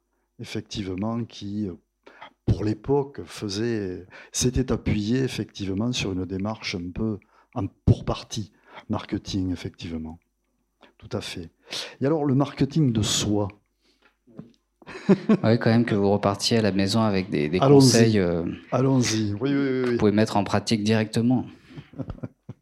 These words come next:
Speaker 2: Ben, en fait, euh, c'est dans les, à la même époque, en fait, c'est des, au, à la fin des années soixante, au début des années soixante-dix, qu'on a commencé à appliquer le marketing à l'individu.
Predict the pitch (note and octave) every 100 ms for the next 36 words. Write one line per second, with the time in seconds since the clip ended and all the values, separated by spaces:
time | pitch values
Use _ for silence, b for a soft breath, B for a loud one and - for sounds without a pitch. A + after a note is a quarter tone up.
0 | - B B B B - G#2 A2 A2 C3
1 | B2 B2 A2 A2 G#2+ - A2 G#2 G2+ G#2+
2 | G#2+ - G2+ G#2 A#2+ B2+ A2 - A2+ A2
3 | G2+ G#2 - - F#2+ F#2 - - - -
4 | F#2 F2+ F2 F#2 G2 A2+ A2 G#2 G2+ -
5 | G#2 G#2 A2+ A#2 G2 F#2 G2 G2+ G2 G2+
6 | G#2 - G2+ G#2 B2+ - - - G2 F#2+
7 | - G2+ F#2+ - G2+ - A2 G#2 F#2 F2
8 | F2 F2+ - F#2 A2+ G#2+ F#2 G2 G2 F#2+
9 | F#2+ G2 B2